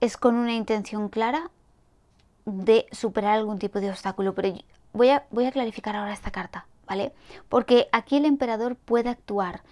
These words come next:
de una manera en la cual quiere querer accionar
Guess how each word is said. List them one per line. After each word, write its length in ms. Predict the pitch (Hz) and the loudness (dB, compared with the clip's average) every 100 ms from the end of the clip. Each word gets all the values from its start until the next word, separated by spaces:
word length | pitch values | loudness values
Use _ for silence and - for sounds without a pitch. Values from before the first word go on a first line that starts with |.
| _ | _
de 180 | 254 220 | -4 0
una 160 | 247 233 | 0 0
manera 400 | 208 185 175 170 _ - - _ | -4 -8 -8 -12 _ -20 -20 _
en 140 | 220 | -2
la 100 | 214 | -2
cual 340 | 202 226 190 175 _ _ _ _ _ _ _ _ _ _ _ _ _ _ _ _ _ _ - - | -2 -4 -4 -8 _ _ _ _ _ _ _ _ _ _ _ _ _ _ _ _ _ _ -20 4
quiere 420 | - 240 254 262 | 8 10 10 6
querer 540 | 240 220 226 196 - - _ _ _ _ - - | 4 6 6 4 0 -16 _ _ _ _ -18 -10
accionar 680 | 208 - 202 185 180 220 | -10 -6 0 2 2 2